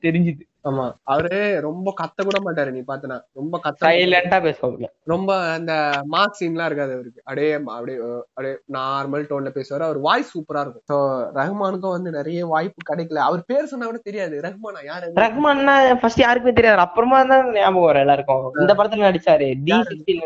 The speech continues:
Speaker 1: நடிச்சாரு அப்படி சொன்னதான் அவருக்கு பேரே வந்துச்சு
Speaker 2: ஆ,
Speaker 1: அதுக்கப்புறம்.
Speaker 2: அப்படிதான் தெரியும். So, அவருக்கு நிறைய வாய்ப்பு கொடுத்தா நல்லா இருக்கும் அப்படின்னு. ஓகே, அடுத்து, அடுத்து சொல்லு.
Speaker 1: இப்போ அடுத்து நம்ம பார்க்க போற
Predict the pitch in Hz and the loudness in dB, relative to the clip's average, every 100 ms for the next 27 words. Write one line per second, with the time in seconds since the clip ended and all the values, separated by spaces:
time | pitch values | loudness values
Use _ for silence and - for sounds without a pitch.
0 | 156 151 147 143 127 127 156 170 160 185 | -4 -2 0 2 2 2 0 0 4 6
1 | 214 165 143 170 175 180 165 175 147 143 | 6 6 2 2 4 4 2 0 0 0
2 | 143 135 131 120 139 147 147 156 151 143 | 0 -2 -4 -4 -4 -4 -2 -4 -4 -4
3 | 139 175 247 240 - 170 151 139 131 131 | -4 -6 -8 -12 -10 -6 -4 -4 -6 -8
4 | 127 117 _ 135 147 143 143 156 170 151 | -12 -20 _ -6 -4 -2 -4 -4 -2 -2
5 | 165 - 147 143 147 139 147 139 139 127 | -4 -8 -10 -8 -8 -6 -6 -6 -10 -10
6 | 131 123 123 _ - 143 135 123 143 139 | -12 -12 -16 _ -6 -4 -2 -4 -4 -6
7 | 131 135 139 117 110 - 143 160 160 160 | -6 -8 -12 -12 -12 -4 2 6 6 6
8 | 165 190 196 180 170 165 175 165 | 4 4 2 2 4 2 2 2